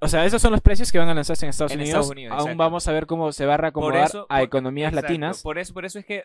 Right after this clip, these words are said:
Speaker 2: para Latinoamérica aún no hay como un precio estan-, estandarizado ni nada, sino que obviamente ellos se van a meter prim-, el primer, o sea, el, el,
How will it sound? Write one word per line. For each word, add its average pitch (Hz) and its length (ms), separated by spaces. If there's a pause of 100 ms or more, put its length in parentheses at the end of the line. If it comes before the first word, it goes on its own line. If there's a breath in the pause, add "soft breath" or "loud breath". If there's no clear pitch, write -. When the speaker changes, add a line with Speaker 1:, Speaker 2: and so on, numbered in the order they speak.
Speaker 2:
para 156 160
Latinoamérica 147 600
aún 147 260
no 165 100
hay 160 120
como 151 200
un 131 100
precio 151 340
estan-, 143 400
estandarizado 127 680
ni 143 120
nada, 151 200
sino 139 260
que 135 120
obviamente 147 540
ellos 135 260
se 135 120
van 131 160
a - 20
meter 139 300
prim-, 147 240
el 135 160
primer, 143 380
o 139 40
sea, 127 140
el, 117 200
el, 120 200